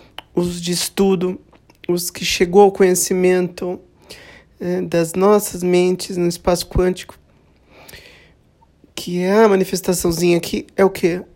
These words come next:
Bolinha de luz com sexo que manifesta plasma, forma nos campos. Tá utilizando direito aqui, autoencarnação.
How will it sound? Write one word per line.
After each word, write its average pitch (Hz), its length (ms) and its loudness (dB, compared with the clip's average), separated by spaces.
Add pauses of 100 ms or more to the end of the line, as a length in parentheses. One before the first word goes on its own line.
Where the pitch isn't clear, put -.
(300)
Bolinha 175 320 4
de 196 100 0
luz 190 180 2
com 185 180 0
sexo 185 400 0
que - 100 -10
manifesta 180 680 0 (380)
plasma, 175 460 2
forma 180 420 0
nos 180 300 -2
campos. - 720 0 (1000)
Tá 277 160 6
utilizando 202 580 2
direito 175 380 0
aqui, 214 400 -8 (260)
autoencarnação. 170 1160 -6